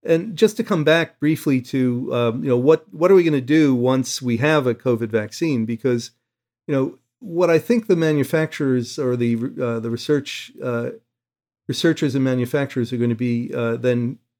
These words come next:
worrying about global access have to do is, number one,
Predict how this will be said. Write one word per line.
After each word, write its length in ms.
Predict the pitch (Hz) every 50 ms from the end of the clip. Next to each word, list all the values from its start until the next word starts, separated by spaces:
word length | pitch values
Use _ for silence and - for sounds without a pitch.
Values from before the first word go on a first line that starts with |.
| _ _ _
worrying 400 | 139 139 147 147 143 139 135 123
about 380 | 123 113 123 120 117 117 - 120
global 340 | 123 127 127 113 117 117 135
access 380 | 156 165 - - 135 117 -
have 200 | - 127 113 -
to 60 | - 120
do 180 | 117 120 117
is, 160 | 117 110 117
number 240 | 131 139 139 131 123
one, 480 | 117 123 156 165 160 143 131 123 123